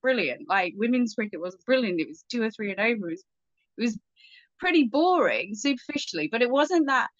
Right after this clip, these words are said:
the players had no talent. It was that they, well, it was the mindset of the game also, not to be so attacking, but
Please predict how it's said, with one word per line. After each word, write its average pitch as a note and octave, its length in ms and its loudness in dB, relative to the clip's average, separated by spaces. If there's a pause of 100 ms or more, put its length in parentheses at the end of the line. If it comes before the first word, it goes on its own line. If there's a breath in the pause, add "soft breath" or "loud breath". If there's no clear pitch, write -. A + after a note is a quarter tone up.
(180)
the A3+ 60 -8
players A#3+ 600 0 (320)
had G#3+ 260 -2
no G#3 240 0
talent. G3 460 0
It F#3 100 -10
was G#3 200 -4
that G#3+ 240 0 (120)
they, G3+ 260 2 (1040)
well, G#3+ 160 4
it A3 140 0
was A3 180 -6
the G#3 100 -6
mindset A#3+ 600 2
of F3 100 -8
the F3 100 -8
game G3 340 -2
also, G3 440 -6
not F3 240 -8
to - 80 -18
be F#3 120 -4
so E3 260 -4
attacking, D#3 540 -6
but F3 140 -2